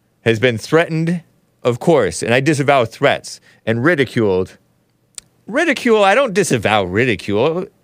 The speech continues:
Ridicule can be good for you. I get ridiculed by my chat, and sometimes it's good for me.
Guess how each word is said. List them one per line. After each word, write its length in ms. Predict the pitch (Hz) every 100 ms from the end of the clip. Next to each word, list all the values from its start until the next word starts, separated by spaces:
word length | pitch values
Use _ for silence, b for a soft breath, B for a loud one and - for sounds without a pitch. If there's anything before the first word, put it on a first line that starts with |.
| 175 196
Ridicule 500 | 233 277 - 226 220
can 180 | 226
be 120 | 226 220
good 240 | 262 -
for 100 | 135
you. 240 | 95 76 - _ _ _ _ _ _ _ _
I 140 | 151 247
get 180 | 330
ridiculed 500 | 226 208 196 214 202
by 140 | 180 190
my 160 | 180
chat, 540 | 156 - 254 269 247 240
and 120 | 226
sometimes 460 | - 233 226 233 220
it's 140 | 202
good 240 | - 330
for 120 | - 165
me. 220 | 101